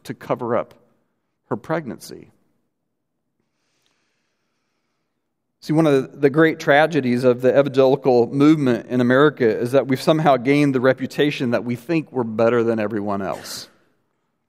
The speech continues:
Ouch. Doubtless, that claim has some basis in reality.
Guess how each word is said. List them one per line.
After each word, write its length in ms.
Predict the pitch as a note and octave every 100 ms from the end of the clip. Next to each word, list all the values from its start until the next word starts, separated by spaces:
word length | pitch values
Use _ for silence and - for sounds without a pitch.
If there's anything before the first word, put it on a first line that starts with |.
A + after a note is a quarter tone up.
| _ _ _ _ _ _ _ _ _
Ouch. 380 | D#2 - - - - _ _ _ _ _ _ _ _ _ _ _ _ _ _ _ _ _ _ _ _ _ _ C#5 C#5+ C#5 _ _ _ _ _ _ _ _ _
Doubtless, 600 | C3 A#2 E2 G2 - - _ _ _ _ _ _ _ _
that 260 | - F#2+ -
claim 400 | - C#3 C3 A2
has 280 | G#2+ F2+ -
some 380 | - G#2+ G#2 F#2+
basis 600 | G2+ A#2+ A#2 D#2 - -
in 480 | G#2+ F#2+ F#2 F2+ -
reality. 600 | G2+ A#2 C3 F2 D#2